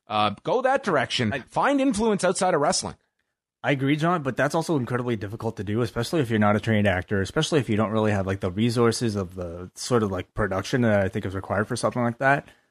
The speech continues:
Speaker 2: Comedy isn't necessarily a bad way to go about it.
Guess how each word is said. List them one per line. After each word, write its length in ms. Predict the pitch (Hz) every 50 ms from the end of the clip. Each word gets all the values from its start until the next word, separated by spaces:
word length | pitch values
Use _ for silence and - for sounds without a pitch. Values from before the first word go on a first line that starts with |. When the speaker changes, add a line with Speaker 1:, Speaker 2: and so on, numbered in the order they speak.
| _ _ _ _ _ -
Speaker 2:
Comedy 500 | - 202 247 269 277 262 202 156 143 147
isn't 200 | 151 143 156 135
necessarily 500 | 135 139 135 135 120 123 127 123 120 110
a 60 | 95
bad 320 | 92 95 - 107 107 110 110
way 160 | 107 107 104
to 80 | 95 92
go 300 | - - 90 92 92 101
about 260 | 107 120 117 120 139
it. 140 | 143 -